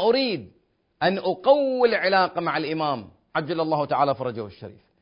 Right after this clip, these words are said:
أقوي هذا الميثاق بيني وبين الحجة بن الحسن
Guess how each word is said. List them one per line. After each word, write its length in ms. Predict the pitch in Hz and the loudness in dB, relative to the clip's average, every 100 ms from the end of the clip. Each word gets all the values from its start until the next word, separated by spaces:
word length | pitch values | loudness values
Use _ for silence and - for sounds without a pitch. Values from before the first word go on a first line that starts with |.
| _ _ _ 180 | _ _ _ -2
أقوي 520 | 180 247 269 254 220 | 2 4 4 4 0
هذا 260 | 214 202 | 0 0
الميثاق 580 | 196 190 196 190 240 220 | -2 -4 -6 0 0 0
بيني 640 | 180 220 240 226 226 220 - - | -2 -4 -4 -4 -4 -6 -8 -6
وبين 420 | 160 165 214 214 | -2 0 0 -2
الحجة 500 | 175 - 190 170 175 | -8 -8 -8 -8 -8
بن 120 | 147 | -8
الحسن 420 | 151 151 165 135 | -8 -6 -6 -6